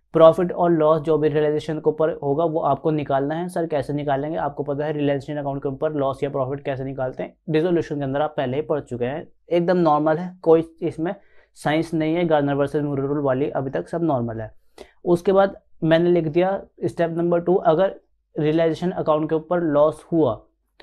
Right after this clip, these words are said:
तो वो लॉस पार्टनर में लेके आएंगे कैश के अंदर, यही मैंने यहाँ पे इंग्लिश में लिखा है स्टेप नंबर टू के अंदर, ठीक है?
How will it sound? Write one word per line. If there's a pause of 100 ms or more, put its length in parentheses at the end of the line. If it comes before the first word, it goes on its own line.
(300)
तो
वो
लॉस
पार्टनर
में
लेके
आएंगे
कैश
के
अंदर,
यही
मैंने
यहाँ
पे
इंग्लिश
में
लिखा
है
स्टेप
नंबर
टू
के
अंदर, (1160)
ठीक
है?